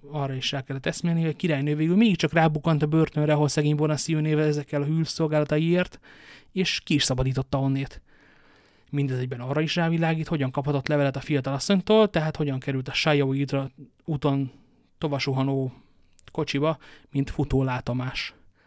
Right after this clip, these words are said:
Tehát Athosnak igaza volt, még rátalált Bonacieux nére, a zárda nem erőd, oda könnyen bejuthat. Ezek a gondolatok elnézésre hangolták. Megint odafordult a sebesült, aki remegve figyelt az arcának vonásait,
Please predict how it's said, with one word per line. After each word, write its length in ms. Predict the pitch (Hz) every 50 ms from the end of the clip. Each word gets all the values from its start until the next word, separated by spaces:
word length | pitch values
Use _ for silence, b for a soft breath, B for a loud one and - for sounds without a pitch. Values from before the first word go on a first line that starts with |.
| b b b b b b b b b b b b b b _ _ _
Tehát 260 | - 175 170 165 -
Athosnak 380 | 139 143 135 - - 135 - 139
igaza 240 | 131 135 131 170
volt, 140 | 185 196 175
még 160 | 180 185 175
rátalált 440 | 180 165 139 - - 143 139 135 139
Bonacieux 460 | 139 143 139 135 131 - - 135 135
nére, 240 | 160 202 220 190 165
a 60 | 151
zárda 340 | 143 139 156 143 139 127 135
nem 200 | 139 175 220 226
erőd, 340 | 214 190 190 180 160 - - -
oda 200 | - 190 170 170
könnyen 400 | - - 190 185 180 175 170 160
bejuthat. 580 | 151 156 147 143 139 - - 131 131 - - - - _ _ _ b b b b b b b b b b b b b
Ezek 260 | _ 226 233 202 - -
a 40 |
gondolatok 500 | 139 143 165 160 143 139 135 - 131 -
elnézésre 540 | - 143 131 131 135 127 135 131 - - 135
hangolták. 580 | 131 135 135 135 135 - - 135 127 - - - -
Megint 260 | 180 170 156 143 143
odafordult 460 | 143 139 123 - 151 143 143 139 -
a 40 | 139
sebesült, 480 | - 151 139 131 - - 170 160 -
aki 200 | 147 135 - -
remegve 300 | 139 139 139 139 139 139
figyelt 320 | 131 - 143 139 135 131 -
az 100 | 135 135
arcának 400 | 143 143 - - 143 135 131 -
vonásait, 640 | 143 147 147 147 135 - - 170 196 196 - -